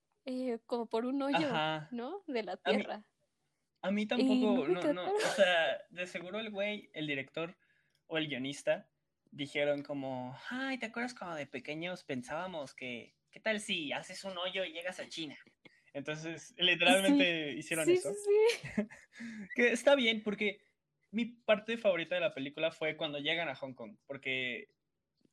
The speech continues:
Speaker 2: aunque sí es un vómito
Speaker 1: Mm.
Speaker 2: visual, el vómito visual se ve bonito, porque, ajá,
Speaker 1: Sí,
Speaker 2: las
Speaker 1: se ve padre
Speaker 2: luces,
Speaker 1: por
Speaker 2: y
Speaker 1: las
Speaker 2: ahí es cuando
Speaker 1: luces
Speaker 2: yo creo
Speaker 1: y
Speaker 2: que la película
Speaker 1: así.
Speaker 2: saca lo único especial que tiene, porque, a-, aparte de que fue solo una pelea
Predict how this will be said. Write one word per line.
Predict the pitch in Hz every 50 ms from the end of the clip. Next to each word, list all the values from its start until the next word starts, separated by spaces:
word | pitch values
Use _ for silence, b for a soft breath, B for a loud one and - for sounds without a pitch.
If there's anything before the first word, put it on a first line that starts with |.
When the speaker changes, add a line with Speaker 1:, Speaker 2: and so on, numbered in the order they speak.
| _ _
Speaker 2:
aunque | - 175 180 170 - 170
sí | - - 214 220
es | 226 -
un | 254 233 190
vómito | 180 185 214 202 202 202 196 190
Speaker 1:
Mm. | 190 190 185 -
Speaker 2:
visual, | 139 135 156 185 214 - _ _ _ _ _
el | - 135 135
vómito | 135 135 143 147 - 151 135
visual | 123 117 - 123 120 123
se | - 127
ve | 120 117
bonito, | 110 113 117 113 101 - _ _ _ _ _ _ _ _ _ _ _
porque, | 131 123 - 120 117 110 101 90 - - _ _ _ _ _ _ _ _ _ _ _ _ _ _ _ _ _ _ _ _ _ -
ajá, | 147 - 165 151 - 277
Speaker 1:
Sí, |
Speaker 2:
las | 269 262 262 254 247
Speaker 1:
se | 262 247
ve | 269 277
padre | - 269 240 - - 190
Speaker 2:
luces, | -
Speaker 1:
por | - 180
Speaker 2:
y | 160 160
Speaker 1:
las |
Speaker 2:
ahí | 170 180 196 208 214
es | 214 214 -
cuando | - 233 226 208 190 160
Speaker 1:
luces | 143 -
Speaker 2:
yo | - 160 160
creo | - 170 160
Speaker 1:
y |
Speaker 2:
que | - 175
la | 160 147
película | - 143 143 143 - 156 147 165
Speaker 1:
así. |
Speaker 2:
saca | 196 151 143 - 156 156 151 147 147 b b b b b _
lo | 127 143 147
único | 160 175 180 175 165
especial | 156 156 _ 135 123 - 139 139 135
que | - 139
tiene, | - 131 127 143 165 214 - _ _ _ _ _ _ _ _ _ _ _ _ _
porque, | 147 139 131 - 135 131 135 127 117 - - _ _ _ _ _ _
a-, | 120 - - - - - _ _ - _ _
aparte | 165 170 170 233 233 240 269
de | 226
que | - 139
fue | - - 151 151 143
solo | - - 151 151 147
una | 143 135 123 -
pelea | 127 120 117 117 143 220 -